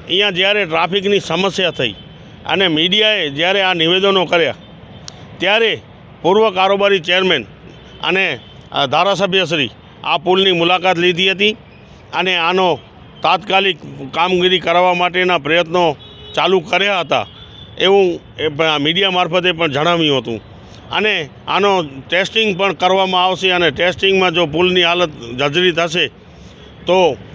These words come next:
વહેલામાં વહેલી તકે ત્રણ ચાર મહિના, છ મહિનામાં આ પુલ અને આ રસ્તો ચાલુ થઈ જશે અને આ વિસ્તારની બ-, ટ્રાફિક સમસ્યા હલ થઈ જશે, એવો ધારાસભ્યશ્રીએ પણ અગાઉ નિવેદન પણ કર્યા હતા, કારોબારી ચેરમેને પણ.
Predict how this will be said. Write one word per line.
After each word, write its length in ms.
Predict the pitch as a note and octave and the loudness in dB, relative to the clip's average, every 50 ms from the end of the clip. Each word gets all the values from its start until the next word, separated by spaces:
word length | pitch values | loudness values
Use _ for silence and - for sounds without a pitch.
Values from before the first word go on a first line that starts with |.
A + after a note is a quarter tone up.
| - | -6
વહેલામાં 480 | A#2 C#3 D#3 F3 F#3 F#3+ F#3+ F#3+ F#3 E3+ | -2 0 0 0 0 0 0 2 2 2
વહેલી 260 | E3 E3+ F3+ F#3 F#3 | 2 2 2 0 0
તકે 300 | E3 F3+ F3+ E3+ F3 D#3+ | 0 0 0 2 0 0
ત્રણ 280 | B2 D3 E3 F3+ F3+ D3+ | 0 0 0 0 0 0
ચાર 240 | D#3+ E3 E3+ F3 | 0 0 0 0
મહિના, 260 | F3 F3+ F3+ F3+ F3 D#3+ | 0 0 2 2 2 0
છ 140 | - - | 0 0
મહિનામાં 640 | E3+ F3+ G3 G#3 G#3+ G#3 G#3 G3+ G3 G3 G3 F#3 F3+ | 0 0 2 2 2 2 2 0 2 2 2 2 2
આ 40 | F3+ | 2
પુલ 340 | D3+ E3 F3 F#3 F#3 D#3+ - - - - - - - | 2 2 2 2 2 2 0 -6 -12 -20 -20 -14 -6
અને 200 | - D3+ E3+ F3 | -4 -2 0 0
આ 120 | E3+ E3 D#3+ | 0 2 2
રસ્તો 340 | D#3 D#3+ D3 - F#3+ F3 | 2 0 0 2 2 2
ચાલુ 320 | C#3+ - D3 C#3+ E3 E3+ D#3+ | 2 2 0 2 2 2 2
થઈ 200 | - D#3 D#3+ D#3+ | 2 0 0 0
જશે 320 | D#3 E3 D#3 - D3+ B2+ A#2+ - - - - - | 0 -2 -2 -2 -2 -4 -4 -6 -12 -20 -14 -8
અને 160 | - D3 D#3 | -4 -2 0
આ 200 | D3+ C#3+ D3+ E3 | 2 2 2 2
વિસ્તારની 680 | E3 E3 D3+ - - F3 E3 E3 D#3+ D#3+ E3+ E3+ D#3+ D3 - - - - - - | 0 -2 -4 -2 -2 0 0 0 2 0 0 0 -2 -4 -8 -14 -20 -20 -16 -4
બ-, 260 | G#2 C3 C#3 C#3 C3 A2+ G2 | -2 0 2 2 0 -2 -2
ટ્રાફિક 360 | - C#3 D3+ D3 D#3 D#3+ C#3+ | -4 -4 -2 -2 -4 -6 -6
સમસ્યા 480 | C#3+ B2+ D#3 D#3 D#3 C#3 - E3 D3+ B2+ | -4 -4 -2 -2 -2 -2 -2 -2 0 0
હલ 160 | A#2+ C#3 D3+ | 0 -2 -4
થઈ 240 | C3 - - D3 C#3 | -4 -2 -2 -2 -2
જશે, 380 | C3 D3 C#3+ B2+ C#3 C3 B2 B2 - - - - - - - | 0 -2 -2 -2 -2 -4 -4 -4 -8 -14 -18 -16 -16 -6 -2
એવો 360 | - D#3 E3+ F3 D#3+ C#3 A#2 - - - - - - - - - | 0 2 4 4 2 0 -2 -8 -16 -20 -20 -20 -18 -16 -8 -2
ધારાસભ્યશ્રીએ 840 | C3 D3 D#3+ E3+ C#3 D#3 D#3+ D3 D#3+ D#3 - - D3 D#3 D#3+ D#3+ D3+ | -2 0 0 0 0 -2 -2 -2 -2 -4 -2 -2 0 0 0 0 -2
પણ 260 | D#3+ C#3+ C#3 C3+ B2 - - - - - - - | -2 -4 -4 -4 -6 -10 -16 -20 -20 -18 -8 -6
અગાઉ 300 | - C#3 C3+ D#3 D#3 D3 | -4 -2 0 0 0 2
નિવેદન 420 | C3+ C#3 D3 D#3 D3+ D#3+ D#3 D3 | 2 2 2 2 0 0 0 0
પણ 120 | C3+ C#3 | -2 -4
કર્યા 280 | B2 - D3 D3 D3+ D3 | -4 -2 -2 -2 0 0
હતા, 140 | C#3+ D3 C#3 | -2 -2 -2
કારોબારી 480 | B2+ B2+ C3 C3+ C#3 C3+ C#3 C3+ C3+ | 0 0 0 2 2 2 2 2 2
ચેરમેને 500 | A2+ - B2+ C3 C3+ C#3+ C#3+ C#3+ C#3 C3 | 2 2 0 2 2 2 2 2 2 0
પણ. 200 | B2 B2 B2+ B2+ | 0 -2 -4 -4